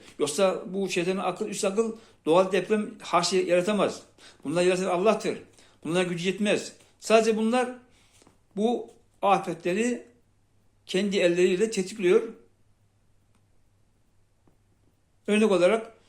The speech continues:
diyelim, e, silah hazır, silah hazır, mermi hazır. E, sadece merminin patlaması için tetik gerekiyor. İnsanın eli gerekiyor. Ve diğer afette, afette de böyledir.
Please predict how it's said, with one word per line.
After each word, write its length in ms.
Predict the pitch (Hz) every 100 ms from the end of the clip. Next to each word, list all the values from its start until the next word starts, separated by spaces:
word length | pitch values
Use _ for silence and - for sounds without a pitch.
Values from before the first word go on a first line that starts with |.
| _ _
diyelim, 460 | 196 196 196 226 -
e, 420 | 156 160 147 123 - - _ _ _ _ _ _
silah 680 | - - 196 214 202 - - _ _ _ _ _ _ _ _ _
hazır, 460 | 180 180 147 190
silah 560 | - - 185 196 160 - 269 - _ - _
hazır, 340 | - 165 160 185
mermi 360 | 170 175 185
hazır. 400 | 185 160 143 214 - - _ _ _ _ 226
E, 340 | 165 127 120
sadece 400 | - 208 196 190
merminin 540 | 180 180 180 226 233 - _ _ _ _ _ -
patlaması 460 | 180 208 196 185
için 340 | 185 233 214 - _ _ _
tetik 300 | 190 185 214
gerekiyor. 520 | 190 151 120 113 - - - -
İnsanın 360 | 214 190 202
eli 300 | 214 208 175
gerekiyor. 420 | 160 143 107 107 95 - _ _ _ _ _ _ _ _ _ _ _ _ _ _ _ _
Ve 140 | 147 147
diğer 180 | 196 196
afette, 360 | 185 196 214
afette 320 | - 180 196
de 120 | 214 202
böyledir. 400 | 214 175 113